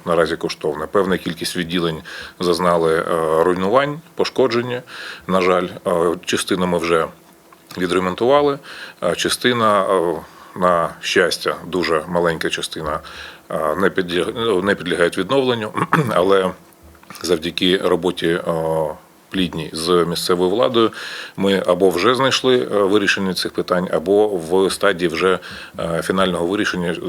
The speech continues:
щодо поновлення нашої діяльності в стаціонарному приміщенні, яке, наприклад, нам виділяє місцева влада. Тобто ми с-, плідно співпрацюємо, ми працюємо, це, е,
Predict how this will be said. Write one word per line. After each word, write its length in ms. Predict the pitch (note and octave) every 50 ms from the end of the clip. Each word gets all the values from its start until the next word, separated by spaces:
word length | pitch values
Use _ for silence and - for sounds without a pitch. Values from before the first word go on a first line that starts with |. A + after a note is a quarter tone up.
| E2 D#2+ G#2 G#2+
щодо 320 | - - - G2 E2 F2
поновлення 640 | D#2+ - F2 F#2+ G2 F2+ F2 F2+ F2 E2+ E2+ E2+ E2+ F2+
нашої 320 | E2+ E2+ D#2+ - - E2+ D#2+
діяльності 540 | D#2+ F2 F#2+ G#2 G#2 G#2 F#2+ E2+ - - F#2+
в 260 | E2 - F#2 F2+ E2+
стаціонарному 640 | - - - - - F2 F2 F2 E2+ E2+ E2+ E2 D#2+ D#2+ E2+
приміщенні, 560 | - F2 F#2 G#2+ B2+ B2 - - G#2+ F#2 E2+
яке, 260 | E2 D#2+ - - G#2+
наприклад, 460 | G2 F2+ F2 - F2+ F2 - - F2 G2
нам 160 | F2 F2 E2
виділяє 400 | E2+ D#2+ D#2 E2+ E2+ F2+ F#2 F2+
місцева 380 | F2 D#2 - - - D#2 D2 C#2
влада. 220 | C2+ B1 A#1+ A#1+ - - - - - - - - -
Тобто 260 | - - - - -
ми 80 | F#2+ F#2
с-, 220 | - - - - -
плідно 260 | - G#2+ G#2 E2+ F2+
співпрацюємо, 640 | F2+ - - F2 - A2 F#2+ - - C3 B2 A2+ F#2+
ми 140 | F2 G2+ A2+
працюємо, 460 | - - G2 - - A#2 A2 G2+ F#2+
це, 140 | - - G2+
е, 260 | F2+ F2+ - - G2+